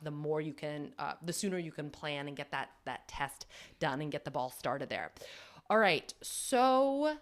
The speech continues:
all right, I feel like the weight of the world just lifted off my shoulders because I, I said it. Also, I feel like I'm gonna throw up.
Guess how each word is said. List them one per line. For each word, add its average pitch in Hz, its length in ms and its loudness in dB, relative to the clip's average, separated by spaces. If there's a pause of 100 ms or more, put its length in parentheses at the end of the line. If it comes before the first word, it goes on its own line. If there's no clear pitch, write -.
(800)
all 220 100 -2
right, 208 200 4
I 185 120 2
feel 247 220 -2
like 320 180 -2
the 359 80 0
weight 175 220 0
of 147 120 -4
the 147 80 -4
world 98 300 -6
just - 180 -10
lifted 147 260 -6
off 151 160 -4
my 151 100 -6
shoulders 131 460 -4 (160)
because 147 220 -8
I, 131 240 -4 (100)
I 139 360 -6
said 107 160 -4
it. 90 100 -10 (400)
Also, 170 300 6
I 151 80 6
feel 139 120 0
like 143 120 -2
I'm 139 80 -6
gonna 127 100 -6
throw 123 300 -6
up. - 160 -8